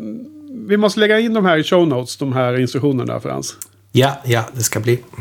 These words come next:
Speaker 1: För att, eh, vi, eh, det är svårt att hänga med här, eh, anteckna allting, eh, eh, live.
Speaker 2: Självklart. Och sen så till slut finns det som heter Agnus Dei,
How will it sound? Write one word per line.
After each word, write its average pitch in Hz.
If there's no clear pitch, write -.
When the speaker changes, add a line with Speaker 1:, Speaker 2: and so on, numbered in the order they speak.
Speaker 1:
För 147
att, 143
eh, 143
vi, 143
eh, 143
det 147
är -
svårt 151
att 143
hänga 143
med 143
här, 120
eh, 123
anteckna 139
allting, 120
eh, -
eh, 127
live. 117
Speaker 2:
Självklart. -
Och 113
sen 110
så 107
till 104
slut 107
finns 104
det 101
som 101
heter 107
Agnus 104
Dei, 104